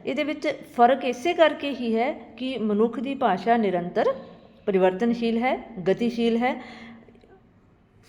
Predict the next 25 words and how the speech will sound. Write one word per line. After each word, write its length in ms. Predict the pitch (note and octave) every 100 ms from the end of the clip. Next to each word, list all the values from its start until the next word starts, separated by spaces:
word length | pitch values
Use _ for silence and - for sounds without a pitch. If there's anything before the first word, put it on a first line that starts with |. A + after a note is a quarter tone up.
| _ _ _ _ _ _ _ -
ਅਗਲਾ 200 | C4+ D#4+
ਪੁਆਇੰਟ 280 | E4+ D4+ C#4
ਆ 120 | B3
ਜਾਂਦਾ 280 | G3+ G3+ G3+
ਹੈ, 180 | G3+ C4+
ਭਾਸ਼ਾ 480 | - - - - C#4+
ਇੱਕ 360 | C4 C4 C#4+ - G#3
ਗਤੀਸ਼ੀਲ 440 | C4+ D#4+ D4+ C#4+ C4+
ਪ੍ਰਕਿਰਿਆ 480 | G#3+ G3 F3 F3
ਹੈ। 140 | F3+ A3+
ਇਹ 180 | A#3 D4
ਦੋਵੇਂ 340 | B3 D4+ E4+
ਪੁਆਇੰਟ, 380 | E4 A#3 A3+ A3+
ਭਾਸ਼ਾ 360 | B3 G#3 A#3+
ਪਰਿਵਰਤਨਸ਼ੀਲ 720 | A#3+ G#3+ G3 F#3+ A3 A3 A#3 A#3
ਹੈ 160 | A#3
ਔਰ 100 | A#3
ਭਾਸ਼ਾ 360 | A3+ G3+ F3+ G#3+
ਗਤੀਸ਼ੀਲ 600 | F#3+ F#3+ G3 A3+ A3 G3+
ਹੈ, 400 | G#3 D#4 - - - - -
ਇਹਨਾਂ 280 | A#3+ C#4 E4
ਨੂੰ, 240 | D#4+ D#4+ D#4+
ਅ, 720 | - - - - A#3 A#3 G3+
ਜੋ 140 | G#3
ਹੈ, 180 | A3 C4+